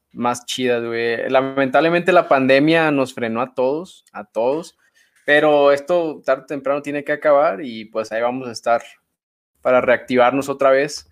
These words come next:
Y, pues, nada, carnal, eh, muchas gracias por este capítulo, güey, la verdad es que estuvo bien perro ahí acordarnos, como siempre, de anécdotas, de historias, y, pues, nos vemos la próxima semana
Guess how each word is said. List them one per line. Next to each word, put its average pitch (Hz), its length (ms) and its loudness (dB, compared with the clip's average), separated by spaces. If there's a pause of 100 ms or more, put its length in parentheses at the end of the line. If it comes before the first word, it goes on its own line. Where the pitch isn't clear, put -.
(440)
Y, 147 320 4
pues, 143 260 2
nada, 156 220 4
carnal, 190 520 0
eh, 131 220 0
muchas 156 280 -2
gracias 180 200 2
por 185 80 2
este 175 180 -4
capítulo, 170 520 -2
güey, 175 120 0
la 151 100 4
verdad 131 200 2
es 131 80 -4
que - 60 -18
estuvo 160 280 -4
bien 147 220 -4
perro 139 340 0
ahí 127 220 2
acordarnos, 131 680 -2
como 120 240 -6
siempre, 127 400 -2
de 139 80 6
anécdotas, 127 640 2
de 120 40 -10
historias, 151 560 0 (400)
y, 117 240 -10
pues, 117 200 -6
nos 113 160 -4
vemos 143 580 -4
la 123 320 0
próxima 165 440 -2
semana 185 640 0